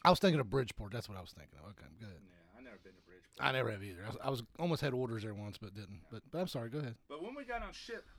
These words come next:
Speaker 2: we had to stage all our shit. I mean, when I say stage all our shit, I mean the guns, the grenades, the flares, the, the everything. It was staged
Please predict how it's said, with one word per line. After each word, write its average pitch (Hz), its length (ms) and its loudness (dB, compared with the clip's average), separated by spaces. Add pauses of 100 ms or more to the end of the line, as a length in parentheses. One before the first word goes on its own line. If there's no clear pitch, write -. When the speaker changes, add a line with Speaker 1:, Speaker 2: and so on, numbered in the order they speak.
(120)
Speaker 2:
we 208 160 -10
had 180 320 -10
to 139 100 -16
stage 143 800 -12
all 113 320 -12
our 107 160 -12
shit. - 400 -18 (320)
I 117 80 -20
mean, 120 160 -18
when 131 80 -12
I 139 80 -12
say 139 160 -14
stage 135 400 -12
all 127 160 -8
our 123 80 -12
shit, 127 240 -14
I 120 80 -18
mean 110 240 -16 (160)
the 110 160 -18
guns, 123 320 -14
the - 160 -20
grenades, 110 400 -16
the - 160 -14
flares, 113 400 -10
the, 92 140 -16 (500)
the 143 160 -20
everything. 139 400 -10 (240)
It 110 80 -18
was 101 80 -18
staged 139 320 -14